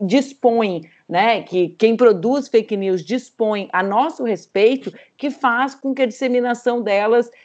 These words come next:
ah, tenha a potência que tem, que faz com que elas não sejam ridicularizadas. É uma espécie de juntar a fome com a vontade de comer.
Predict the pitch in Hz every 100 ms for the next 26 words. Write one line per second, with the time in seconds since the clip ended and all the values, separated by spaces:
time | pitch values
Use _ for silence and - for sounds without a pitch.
0 | _ - 214 202 226 240 247 240 - 196
1 | 233 233 240 233 233 233 254 247 208 185
2 | 190 - 196 196 208 208 196 196 202 196
3 | 190 180 170 175 208 190 233 233 214 214
4 | 196 - - - 196 214 208 226 233 240
5 | 220 226 254 254 233 226 247 226 220 -
6 | 247 247 240 240 233 226 220 208 202 220
7 | 240 208 170